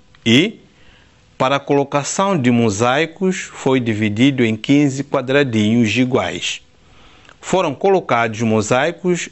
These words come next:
em nove quadradinhos. Que parte da sala tem mosaicos? Temos esta imagem. A parte do chão da sala da Mônica que tem mosaicos é de nove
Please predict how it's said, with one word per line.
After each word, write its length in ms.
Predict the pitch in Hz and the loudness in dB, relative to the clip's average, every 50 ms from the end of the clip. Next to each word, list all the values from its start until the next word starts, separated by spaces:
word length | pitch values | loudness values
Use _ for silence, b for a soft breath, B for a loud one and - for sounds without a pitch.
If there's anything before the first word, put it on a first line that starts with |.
| - | -2
em 120 | - 147 147 | 0 2 2
nove 380 | 139 143 160 165 160 143 156 | 4 2 2 2 0 -2 -2
quadradinhos. 1000 | 151 - 165 156 143 151 165 170 151 131 123 117 107 95 87 82 - - - - B B B B B B B B | -2 0 -2 0 2 2 2 2 2 2 2 2 0 -2 -4 -8 -12 -14 -16 -18 B B B B B B B B
Que 100 | - 170 | -2 -2
parte 540 | 165 170 - - 196 214 220 196 156 139 139 | -2 -2 -2 -2 -2 -2 -2 -4 -4 -4 -4
da 180 | 117 110 117 113 | -2 0 0 0
sala 400 | - - - 147 147 143 143 131 | 0 -2 -2 -2 0 0 -2 -2
tem 220 | - - 147 135 | -2 0 0 2
mosaicos? 920 | 139 143 147 147 131 117 117 98 87 87 92 - - - - - - - - - _ _ _ _ _ _ _ _ _ - - _ _ _ _ _ _ - - - - _ - _ _ _ _ _ - | 2 2 2 0 2 0 0 0 0 -4 -8 -12 -16 -18 -18 -16 -16 -18 -20 -20 _ _ _ _ _ _ _ _ _ -20 -20 _ _ _ _ _ _ -20 -20 -20 -20 _ -20 _ _ _ _ _ -2
Temos 480 | - 139 127 110 98 87 - - - - - - - _ _ _ - | 0 0 0 0 -4 -8 -10 -12 -14 -16 -20 -20 -20 _ _ _ -10
esta 320 | - 107 101 - - - | -6 -6 -6 -4 -4 -4
imagem. 640 | 95 95 95 110 131 156 175 151 - 190 202 220 - - B B B B B B B B B B B B | -4 -2 0 2 2 2 0 0 -4 -6 -6 -6 -8 -16 B B B B B B B B B B B B
A 140 | - 135 135 | -4 -4 -2
parte 520 | - - 208 208 180 147 127 - - 110 | 0 0 0 2 2 0 -2 -6 -12 -10
do 160 | 104 101 117 | -6 -4 -4
chão 600 | 117 - - - 160 147 143 135 117 101 92 101 - | -2 0 0 0 0 0 0 -2 -4 -4 -8 -12 -10
da 160 | - - 107 | -4 -4 -4
sala 480 | - - - 147 127 123 117 110 104 | -4 -2 -2 0 0 0 0 -2 -4
da 300 | 101 95 104 101 98 98 - - - | -4 -4 -4 -4 -4 -6 -8 -6 -2
Mônica 720 | 113 127 147 160 175 170 180 175 175 - 170 165 165 185 - - | 0 2 2 2 2 2 0 0 2 0 -2 -2 -2 -8 -12 -6
que 140 | - 123 117 | -4 -4 -4
tem 260 | - - 147 143 139 | -2 0 0 0 0
mosaicos 1000 | 127 117 107 104 95 95 113 120 127 143 160 165 165 - - 170 165 156 - - - - | 0 -2 -4 -4 -4 -2 0 0 2 0 0 -2 -4 -6 -4 -4 -4 -4 -8 -12 -6 0
é 160 | 139 139 143 | 2 2 2
de 220 | 123 113 123 127 | 2 2 0 2
nove 800 | 131 123 135 151 165 175 175 170 151 131 139 147 156 156 156 160 | 2 2 2 2 2 2 0 0 0 -2 0 0 0 0 -2 -6